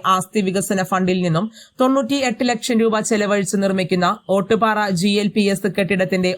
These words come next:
ഒന്നാം നിലയുടെ നിർമ്മാണ ഉദ്ഘാടനം ശ്രീ സേവ്യർ ചിറ്റിലപ്പിള്ളി എം എൽ എ സ്കൂളിൽ ചേർന്ന യോഗത്തിൽ വെച്ച് നിർവഹിച്ചു.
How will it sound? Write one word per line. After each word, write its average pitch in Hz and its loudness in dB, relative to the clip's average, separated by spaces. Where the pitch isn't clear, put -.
ഒന്നാം 214 0
നിലയുടെ 214 0
നിർമ്മാണ 196 0
ഉദ്ഘാടനം 180 0
ശ്രീ 185 -2
സേവ്യർ 202 0
ചിറ്റിലപ്പിള്ളി 214 0
എം 202 2
എൽ 160 0
എ 185 -2
സ്കൂളിൽ 196 0
ചേർന്ന 185 -2
യോഗത്തിൽ 180 0
വെച്ച് 156 -2
നിർവഹിച്ചു. 151 0